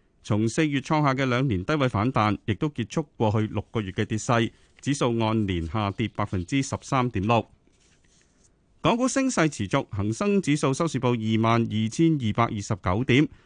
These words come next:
升五百一十點，升幅超過百分之二。恒指連升三日，累計升超過一千二百點。花旗認為港股估值仍然合理，年底有望上試二萬四千三百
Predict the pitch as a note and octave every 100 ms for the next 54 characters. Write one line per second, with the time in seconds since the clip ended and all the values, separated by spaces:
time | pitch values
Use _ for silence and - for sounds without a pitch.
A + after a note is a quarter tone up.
0 | _ - F#3+ - G2+ A2+ A#2+ D3 - F#2
1 | G#2 D#3+ - _ - - G3+ G3+ - A3
2 | F#3+ A#2+ - A2 G2 D3 D3 A#2+ G#2 -
3 | _ _ _ _ - B2 C#3+ B3 F#3+ G#2+
4 | A#2 G3+ G3+ G3 F#3 F#3 D#3+ B2 - A#2+
5 | A#2 A2+ C3+ B2 F3 E3+ E3 E3 C3 C3
6 | - E3 C#3+ G2+ A2 - G#2+ E3 - _
7 | _ _ G#3+ G#3+ A2 G#2 A#2 G#2+ G2 F#2+
8 | - _ G#2 A2+ F3+ F#3+ C#3 E3+ F3+ A#2+
9 | D3+ D3 - F#2+ F#2 G2 A2+ A2 C3 -
10 | _ - G2 F2+ F#2 C#3+ C#3+ C3 A2+ A2
11 | A#2 G#2 G#2+ G2+ A#2+ A2 - G#2+ G#2 G2+
12 | G2+ - A2 G#2+ - C#3 C3+ C#3 B2